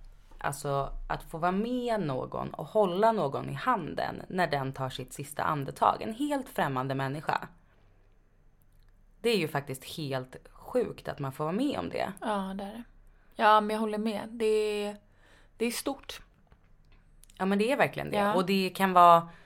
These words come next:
Speaker 1: det kan vara av olika anledningar. Det kan vara att familjen kanske inte hann,
Speaker 2: Ja,
Speaker 1: inte vet
Speaker 2: eller
Speaker 1: jag.
Speaker 2: helt enkelt inte brydde sig. För det är ju tragiskt nog så är det ju faktiskt rätt många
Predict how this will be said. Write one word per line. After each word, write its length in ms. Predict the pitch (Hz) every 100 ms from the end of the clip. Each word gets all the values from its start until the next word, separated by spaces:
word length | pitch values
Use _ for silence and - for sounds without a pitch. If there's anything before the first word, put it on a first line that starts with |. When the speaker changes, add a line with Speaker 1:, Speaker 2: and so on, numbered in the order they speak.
| - -
Speaker 1:
det 80 | -
kan 180 | 190 190
vara 120 | 170
av 80 | 165
olika 400 | 190 160 214 262
anledningar. 540 | 165 135 139 135 135
Det 60 | 143
kan 180 | 147 147
vara 120 | 135
att 100 | 135
familjen 400 | - 139 139 135
kanske 220 | 135 131
inte 140 | 135 120
hann, 540 | - 208 202 190 185
Speaker 2:
Ja, 140 | - 226
Speaker 1:
inte 120 | 226
vet 60 | 240
Speaker 2:
eller 160 | 226
Speaker 1:
jag. 60 | 202
Speaker 2:
helt 280 | 196 170 170
enkelt 260 | 170 170
inte 180 | 160 156
brydde 280 | 170 165 190
sig. 200 | - -
För 100 | -
det 200 | 202 196
är 200 | 185 -
ju 100 | 180 - _ - -
tragiskt 360 | 226 208 165
nog 180 | 196 185
så 80 | 175
är 100 | 165
det 60 | 165
ju 60 |
faktiskt 340 | 165 165 170 165
rätt 120 | 160
många 500 | 185 175 190 190 202